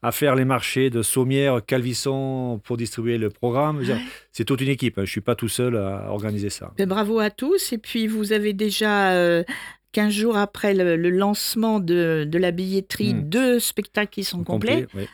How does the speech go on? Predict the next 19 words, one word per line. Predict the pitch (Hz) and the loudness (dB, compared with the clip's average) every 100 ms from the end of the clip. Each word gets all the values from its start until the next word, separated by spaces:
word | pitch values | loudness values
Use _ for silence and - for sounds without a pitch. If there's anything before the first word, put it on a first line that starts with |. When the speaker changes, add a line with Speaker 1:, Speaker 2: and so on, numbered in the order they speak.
| - | -6
Speaker 2:
Hein, | 180 | -4
donc, | 180 180 190 - 175 | -2 -2 -2 -4 0
euh, | 165 151 - - - - | 2 2 -2 -12 -16 -16
ça, | - - 170 143 | -8 -2 -2 -2
ça | - | -4
démarre | 160 170 165 151 | -4 -2 -2 -4
bien | 151 240 269 | -2 0 2
et | 233 175 | 2 0
vous | 165 165 | -2 -4
êtes | 180 | -4
déjà | 160 175 185 | -2 -2 -2
en | |
train | 170 170 | -2 -4
de | 165 | -4
penser | 160 - 180 | -4 -2 -4
au | |
septième, | - 175 - 190 180 170 | -2 -6 -4 -2 0 0
euh, | 170 165 | 0 -2
di-, | 156 | -4